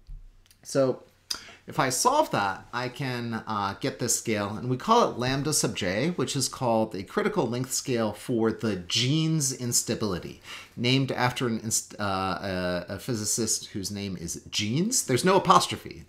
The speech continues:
The full name has an S. It's just the Jeans instability. Uh, and we can then take that characteristic scale for collapse and set that as, uh, mass density times basically the cube of length to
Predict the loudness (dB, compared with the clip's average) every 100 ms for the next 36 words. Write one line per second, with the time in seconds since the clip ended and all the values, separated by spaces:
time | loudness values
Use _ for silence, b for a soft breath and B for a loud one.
0 | -12 -10 -6 -4 -2 -4 -6 -4 -2 0
1 | -2 -2 -2 -4 -6 -6 -4 -6 -4 -2
2 | -2 -2 -6 -6 -8 -8 -10 -14 -12 -12
3 | -14 -18 -18 -20 -20 B B B B B
4 | -2 0 0 -2 0 2 4 2 0 0
5 | 0 0 -2 -2 -2 -2 -4 -2 2 2
6 | 4 2 2 -2 0 2 4 6 8 8
7 | 4 2 -2 B B -4 0 0 0 -2
8 | 2 4 6 4 0 -2 -4 B B -4
9 | 0 0 -2 -2 2 4 2 2 2 4
10 | 2 -2 -4 -2 -2 -2 -2 -4 -4 -2
11 | 0 2 2 2 0 -2 -4 -2 -2 -4
12 | -10 -10 -6 -4 -4 -4 -4 -4 -4 -6
13 | -6 -8 -8 -8 -6 -2 -2 -2 -6 -6
14 | -8 -8 -16 -10 -8